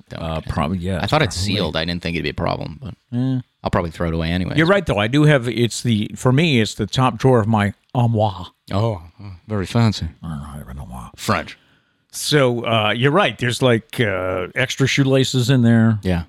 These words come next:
Speaker 2: Um,
Speaker 1: A perfect example. I have a travel size thing of Tums.
Speaker 2: Okay.
Speaker 1: I don't really take Tums all that much. Not a big Tums
Speaker 2: Good.
Speaker 1: guy.
Speaker 2: Good.
Speaker 1: Um, I know you are. You're a big Tums supporter.
Speaker 2: Well, I don't, you know, I don't know if it's the coffee or something is, like, indigestion.
Speaker 1: I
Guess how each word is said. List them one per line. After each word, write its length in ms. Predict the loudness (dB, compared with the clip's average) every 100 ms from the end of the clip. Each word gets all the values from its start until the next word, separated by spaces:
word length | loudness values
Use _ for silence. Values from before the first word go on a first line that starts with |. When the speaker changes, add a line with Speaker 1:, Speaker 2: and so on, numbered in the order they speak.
| _
Speaker 2:
Um, 380 | -8 -6 -4 -4
Speaker 1:
A 60 | 0
perfect 280 | 0 0
example. 440 | 0 -2 0 0 0
I 80 | -2
have 80 | 0
a 60 |
travel 460 | -2 0 2 2 0
size 400 | 0 0 0 -2
thing 220 | -2 0
of 100 | 0
Tums. 560 | 0 0 0 0 -4 -8 _ _ _ _ _ _ _ _ -2
Speaker 2:
Okay. 320 | 0 0 -2 -4 -14 _ _ -4
Speaker 1:
I 40 |
don't 100 | 0
really 160 | 4 2
take 300 | 2 -4 0
Tums 280 | 2 4 2
all 120 | 2
that 100 | 2
much. 260 | 2 0 0
Not 140 | 0
a 40 | 0
big 180 | -4
Tums 360 | 0 2 4 4
Speaker 2:
Good. 60 | 4
Speaker 1:
guy. 380 | 4 2 0 -2 -6
Speaker 2:
Good. 320 | 0 2 2 -2 _ _ -2
Speaker 1:
Um, 240 | 2 2 2
I 80 |
know 120 | 2 4
you 240 | 6 6
are. 180 | 4 2
You're 80 | -2
a 40 |
big 180 | -4 -6
Tums 260 | -2 -2 -2
supporter. 360 | -4 0 4
Speaker 2:
Well, 120 | 4 4
I 180 | 2
don't, 260 | 2 0 0
you 180 | 2 2
know, 60 |
I 60 | 4
don't 80 | 2
know 80 | 2
if 120 | 0
it's 100 | -4
the 80 | -4
coffee 420 | -2 -2 0 0
or 60 | 0
something 400 | 2 0 2 0
is, 200 | -2 -6
like, 200 | -8 -2
indigestion. 320 | 0 2 2
Speaker 1:
I 80 | 0